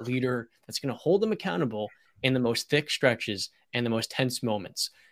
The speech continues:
And I think P J Tucker in game three, he went three of four from three-point range,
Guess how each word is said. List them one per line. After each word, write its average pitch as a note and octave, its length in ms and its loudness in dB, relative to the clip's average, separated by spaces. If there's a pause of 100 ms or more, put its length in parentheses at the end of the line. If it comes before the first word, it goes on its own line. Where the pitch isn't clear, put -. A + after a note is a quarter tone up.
And C3+ 80 6
I D#3 60 6
think A3+ 240 4
P G3 160 2
J E3 160 6
Tucker C3 420 4
in B2 80 0
game C3+ 240 0
three, B2+ 400 2
he A#2+ 160 -6
went A#2+ 220 -2
three C3 180 2
of B2+ 100 0
four B2+ 220 6
from A2+ 140 -4
three-point A2+ 500 -2
range, G#2+ 380 -8